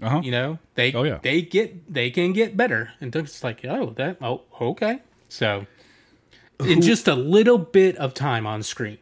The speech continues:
Speaker 1: Yeah.
Speaker 2: he gave us so much.
Speaker 1: And,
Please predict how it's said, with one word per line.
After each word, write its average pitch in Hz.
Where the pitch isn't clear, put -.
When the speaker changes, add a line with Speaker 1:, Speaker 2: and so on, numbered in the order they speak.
Speaker 1:
Yeah. 120
Speaker 2:
he 165
gave 143
us 110
so -
much. -
Speaker 1:
And, 123